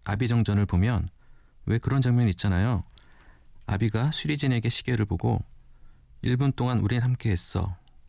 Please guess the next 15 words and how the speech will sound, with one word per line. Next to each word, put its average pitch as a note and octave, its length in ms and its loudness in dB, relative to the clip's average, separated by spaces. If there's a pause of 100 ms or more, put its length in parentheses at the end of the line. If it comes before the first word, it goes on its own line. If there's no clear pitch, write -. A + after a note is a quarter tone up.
(160)
오늘 A#2+ 380 2
이 A#2+ 220 0
시간을 A2+ 440 0
기억하게 G#2+ 400 -2
될 F2+ 100 0
거야" E2+ 460 0
라고 F#2+ 200 0
말하는 F#2 300 2
장면. D2+ 360 2 (1400)
그러니까 A2+ 520 0
지금 A2+ 340 0
우린 G#2+ 240 2
일 A#2+ 220 0
분을 B2 240 2
넘어 G#2 400 2